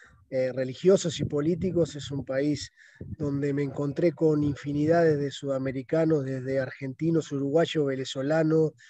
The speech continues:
ecuatorianos, eh, que bueno, que me hicieron sentir muy bien y, y bueno, en uno, uno que no hablaba, este, en ese momento ni inglés ni, ni hebreo, eh, la verdad que me hicieron sentir muy bien.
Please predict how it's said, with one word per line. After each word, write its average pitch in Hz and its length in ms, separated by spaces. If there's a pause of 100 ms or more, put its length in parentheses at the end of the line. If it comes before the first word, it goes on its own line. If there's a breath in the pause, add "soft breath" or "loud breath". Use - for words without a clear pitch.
(160 soft breath)
ecuatorianos, 156 1000 (520 soft breath)
eh, 131 360
que 143 80
bueno, 143 360
que 139 220
me 135 280
hicieron 160 300
sentir 147 320
muy 151 180
bien 208 420
y, 143 340
y 135 100
bueno, 139 260
en 143 100
uno, 156 320
uno 160 260
que 151 140
no 160 140
hablaba, 160 580 (500 soft breath)
este, 135 240
en 147 80
ese 156 160
momento 147 460
ni 143 100
inglés 151 420
ni, 135 420
ni 135 180
hebreo, 156 640
eh, 127 260 (320 soft breath)
la 127 140
verdad 143 200
que 143 300
me 135 140
hicieron 147 260
sentir 139 320
muy 139 200
bien. 135 180